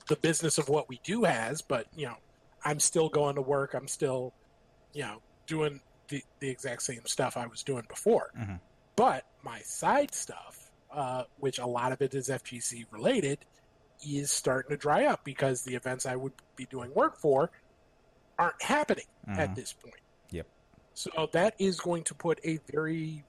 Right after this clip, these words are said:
Speaker 1: real, uh, crimp on my wallet for a while.
Speaker 2: Mm-hmm.
Speaker 1: Um, I know you talked about, uh, the N C A A being canceled. I know that's a lot of what Flow Sports does.
Speaker 2: Yep.
Speaker 1: It,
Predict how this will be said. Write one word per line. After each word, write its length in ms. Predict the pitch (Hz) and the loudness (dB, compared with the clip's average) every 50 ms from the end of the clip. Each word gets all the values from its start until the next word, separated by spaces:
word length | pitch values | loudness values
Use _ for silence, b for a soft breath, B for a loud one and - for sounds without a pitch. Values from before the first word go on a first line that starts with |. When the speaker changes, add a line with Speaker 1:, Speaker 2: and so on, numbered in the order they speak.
| _ - | _ -12
Speaker 1:
real, 560 | 139 143 143 147 143 143 143 139 139 139 - - - | -8 -4 -2 0 0 0 0 -2 -2 -6 -8 -8 -6
uh, 400 | 135 131 127 127 127 123 127 123 - _ _ _ _ _ _ - | -4 -4 -4 -4 -4 -4 -6 -8 -10 _ _ _ _ _ _ -16
crimp 360 | - - 156 143 147 147 - - - | -8 -6 -4 -4 -6 -6 -10 -8 -6
on 160 | 139 139 139 | -6 -4 -4
my 160 | 135 139 143 143 | -2 -2 -2 0
wallet 340 | 139 165 214 262 233 - - | 2 2 4 4 2 0 -4
for 180 | - - 151 127 | -4 -2 0 0
a 60 | 117 | 0
while. 320 | 110 110 95 90 87 78 - _ _ _ - - | -2 -4 -8 -8 -8 -10 -14 _ _ _ -10 -8
Speaker 2:
Mm-hmm. 420 | 104 92 92 98 107 - - - | -6 -6 -6 -6 -8 -10 -10 -10
Speaker 1:
Um, 260 | 117 120 117 117 - - - - _ _ _ _ - _ - | -8 -6 -6 -8 -10 -12 -16 -20 _ _ _ _ -20 _ -8
I 180 | - 127 135 151 | -6 -4 -2 0
know 160 | 156 156 156 - | 0 -2 -2 -4
you 140 | - 151 165 | -8 -10 -6
talked 340 | - - 180 165 165 - - | -2 2 2 2 4 2 0
about, 480 | 170 - 160 156 156 156 151 147 143 - _ _ _ _ _ | 0 4 6 6 6 6 6 4 2 -2 _ _ _ _ _
uh, 440 | - 151 143 139 135 135 135 135 135 135 _ - | -6 -4 -2 -2 0 0 0 -2 -2 -4 _ -8
the 140 | - 139 139 | -6 -4 -4
N 100 | 143 139 | -2 -2
C 200 | - - 143 139 | -4 -2 0 0
A 220 | 139 135 131 139 185 254 | 0 0 2 2 2 2
A 40 | 269 | 2
being 220 | - 165 147 131 | 0 -2 -4 -4
canceled. 380 | 123 - 139 127 123 - 139 143 | -4 -4 -4 -4 -4 -4 -2 -2
I 120 | 135 135 | -2 -2
know 480 | 135 139 147 143 143 139 139 139 139 131 _ _ _ _ _ _ _ _ _ - | -2 0 0 0 2 2 2 0 0 -2 _ _ _ _ _ _ _ _ _ -4
that's 200 | - - - - | -4 -2 -2 0
a 60 | 147 | 0
lot 220 | 139 143 139 151 156 | 2 4 4 4 4
of 120 | 151 - | 2 2
what 200 | 151 151 - - | 2 0 0 0
Flow 240 | - 156 151 165 156 | 0 2 2 2 2
Sports 400 | - - - 170 170 165 - - | 0 -2 -2 -2 -2 -2 -2 -2
does. 560 | - 147 202 311 311 - - - - - - | 0 2 2 4 2 2 -2 -6 -12 -8 -6
Speaker 2:
Yep. 140 | 92 92 - - _ _ _ _ _ _ _ _ _ _ _ _ _ _ _ _ _ _ _ _ _ _ _ _ _ _ _ _ _ _ _ _ _ _ - | -6 -6 -6 -8 _ _ _ _ _ _ _ _ _ _ _ _ _ _ _ _ _ _ _ _ _ _ _ _ _ _ _ _ _ _ _ _ _ _ -14
Speaker 1:
It, 140 | 143 147 | -14 -14